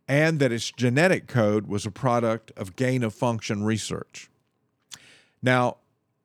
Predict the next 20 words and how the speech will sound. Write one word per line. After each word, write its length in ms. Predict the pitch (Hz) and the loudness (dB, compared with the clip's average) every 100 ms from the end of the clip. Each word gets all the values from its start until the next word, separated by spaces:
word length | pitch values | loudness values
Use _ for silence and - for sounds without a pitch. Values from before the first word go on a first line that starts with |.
| _ | _
the 120 | - 127 | -2 0
question 420 | 170 175 - 123 | 4 2 2 -4
as 100 | 110 | -4
to 100 | 113 | -2
whether 240 | 123 113 | -2 -2
Anthony 480 | - 131 139 127 107 | -2 -4 -2 -4 -6
Fauci 520 | 90 123 127 131 131 | -2 -2 -2 -2 -4
lied 360 | 113 107 113 110 | -2 0 0 0
to 80 | 101 | -4
Congress, 600 | 107 113 110 120 117 - _ _ _ _ _ _ _ _ - | -2 -2 -2 -6 -10 -16 _ _ _ _ _ _ _ _ -4
um, 400 | 120 117 113 110 _ _ _ | -2 -2 -4 -10 _ _ _
th-, 320 | - - - - | -20 -20 -20 -20
that 340 | - 117 165 - | -2 2 2 2
question 680 | 160 139 123 - 107 104 92 _ _ _ _ _ _ | 2 2 2 -4 -4 -4 -10 _ _ _ _ _ _
now 300 | - 135 160 | -2 0 2
has 220 | 151 123 - | 0 -2 -4
to 100 | 107 | -4
be 180 | 110 | -4
answered 440 | 98 107 101 107 90 | -4 -6 -6 -8 -6
by 400 | 98 98 95 | -4 -4 -6